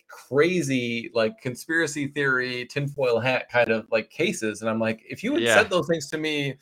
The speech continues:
Speaker 1: in person, I, I, like, I, I think I'd, like, hang up the phone, 'cause it's just, like, I don't trust your, your judgment. So I, I do think that there's this tendency of people to kind of, like, present, like, the more ludicrous cases on, like, anonymous Twitter accounts that are,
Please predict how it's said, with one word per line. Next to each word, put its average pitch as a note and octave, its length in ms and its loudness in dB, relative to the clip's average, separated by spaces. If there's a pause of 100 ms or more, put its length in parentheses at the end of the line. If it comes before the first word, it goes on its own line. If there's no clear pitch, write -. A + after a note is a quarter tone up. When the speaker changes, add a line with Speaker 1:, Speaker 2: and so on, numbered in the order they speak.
(400)
Speaker 1:
in C#3+ 200 -2
person, B2+ 580 -2
I, B2 320 0
I, C3 60 4
like, B2+ 160 2
I, B2 220 0 (120)
I C3 60 2
think G#3+ 220 -2
I'd, C3 80 0
like, A#2+ 180 0
hang D#3 220 -2
up - 100 -4
the - 80 -8
phone, B2+ 340 -2
'cause A2+ 160 -6
it's A#2 260 -4
just, C3 100 -8
like, B2+ 120 2
I B2+ 80 8
don't C#3 220 -2
trust C3+ 320 -2
your, A#2+ 140 -4
your A2+ 200 -4
judgment. A2+ 440 0
So A2+ 200 0 (440)
I, - 80 -6 (100)
I C3+ 60 2
do E3 160 -4
think F3+ 240 -6
that B2+ 140 -12
there's B2 180 -4
this A#2+ 140 -8
tendency C3 520 -6
of - 140 -8
people B2 300 -2
to A2+ 120 0
kind A#2 220 -2
of, G2+ 100 -4
like, G#2+ 260 0 (640)
present, A#2 580 0 (140)
like, A2+ 200 -10
the B2+ 60 -4
more B2+ 300 6
ludicrous A#2 560 0
cases A2+ 540 -2
on, G#2 240 -6
like, G#2 240 -6
anonymous A2 520 -2
Twitter A2+ 340 0
accounts G#2 500 -6
that G#2 200 2
are, G#2 400 0